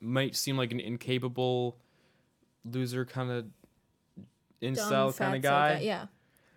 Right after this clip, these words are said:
Speaker 1: but he actually ended up saving everybody.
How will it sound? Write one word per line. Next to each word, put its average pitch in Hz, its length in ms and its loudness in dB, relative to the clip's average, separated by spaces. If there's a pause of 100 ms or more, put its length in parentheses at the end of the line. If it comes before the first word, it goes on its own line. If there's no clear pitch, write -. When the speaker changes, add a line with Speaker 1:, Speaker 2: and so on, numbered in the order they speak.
(400)
Speaker 1:
but 123 340 0 (640)
he 143 220 6
actually 127 680 4 (840)
ended 127 260 -2
up 117 140 -2
saving 117 500 -2
everybody. 107 540 -8